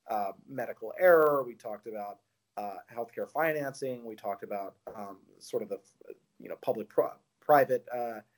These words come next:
uh, divide and, and, and, and sort of all the things that are wrong with healthcare, um, and, and, and a lot of the difficulties that we face and sort of the uniqueness of the American experience.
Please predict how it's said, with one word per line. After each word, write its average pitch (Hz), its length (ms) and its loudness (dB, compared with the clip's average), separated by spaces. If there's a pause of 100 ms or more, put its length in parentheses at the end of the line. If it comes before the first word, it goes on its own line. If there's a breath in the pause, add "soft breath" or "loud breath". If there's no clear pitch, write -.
(240)
uh, 117 140 -2
divide 110 580 -2
and, 104 200 -8
and, 104 320 -12
and, 107 320 -8
and 117 160 -6
sort 151 160 10
of - 80 4
all 151 220 12
the 135 100 -2
things 127 240 -2
that 120 100 0
are 107 100 -2
wrong 107 400 -2
with 101 180 -14
healthcare, 101 480 -6 (420)
um, 98 380 -2 (300)
and, 104 220 -8
and, 104 200 -8
and 117 120 -6
a 123 40 0
lot 120 180 4
of 120 60 0
the 117 60 -8
difficulties 123 520 -2
that 101 140 0
we 104 100 -6
face 135 340 -2
and 110 140 -18
sort 107 140 -12
of - 60 -20
the 92 40 -20
uniqueness 104 880 -8
of 101 140 -4
the 95 180 -8
American 98 460 -2
experience. 95 640 -4